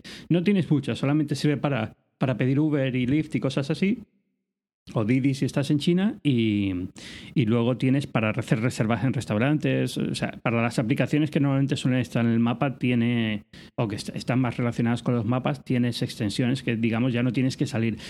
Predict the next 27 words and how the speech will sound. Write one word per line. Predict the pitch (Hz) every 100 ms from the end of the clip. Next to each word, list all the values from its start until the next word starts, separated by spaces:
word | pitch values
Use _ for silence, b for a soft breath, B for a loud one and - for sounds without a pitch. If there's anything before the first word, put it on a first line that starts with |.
| B
Y | 131
yo | 123
creo | 135 147
que |
esto | 147 151
es | -
una | 139 120
de |
las | 110 107 98 -
cosas | 139 123 123
de | 107 110
I | 104
O |
S | 98
diez, | 117 95
¿no? | 113 131
Ya | 117
no | 127
hay | 135
que | 139
salir | - 117 127 -
para | 110 104
casi | 117 120
nada | 113 135 143
de | 120
donde | 107
estás. | 101 - 113 104